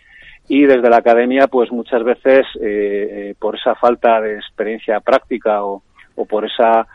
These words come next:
eh, ese, esa, ese día a día más teórico que tienen en el mundo académico,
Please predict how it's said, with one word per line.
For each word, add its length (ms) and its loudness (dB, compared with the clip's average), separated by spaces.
eh, 440 -4
ese, 520 -2
esa, 360 0
ese 640 -2
día 240 -2
a 20 -2
día 240 -2
más 220 -6
teórico 440 -2
que 140 -8
tienen 240 -8
en 60 -8
el 80 -10
mundo 240 -6
académico, 520 -4